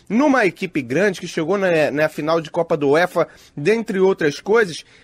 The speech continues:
O time cresceu muito e hoje já pode ser chamado de quinto grande.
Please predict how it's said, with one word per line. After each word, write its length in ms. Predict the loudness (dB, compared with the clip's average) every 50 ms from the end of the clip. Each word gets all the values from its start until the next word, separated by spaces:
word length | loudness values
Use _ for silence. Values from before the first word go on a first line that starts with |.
| _
O 140 | -4 -4 -4
time 220 | 0 2 0 0 2
cresceu 420 | 2 -2 -2 0 0 0 2 2
muito 500 | 4 4 4 4 2 2 0 -4 -4 -4 _ _ _ _ _ _ _ _ _ _ _ _ _ _ -2
e 160 | 0 4 4
hoje 260 | 6 4 4 2 0 0
já 100 | -2 -2
pode 320 | 0 0 0 0 0 -2
ser 160 | -2 -4 -4
chamado 380 | 0 0 -2 0 0 0 -2 -2
de 100 | -6 -12
quinto 300 | -8 -8 -6 -6 -6 -4
grande. 320 | 0 2 2 2 0 -2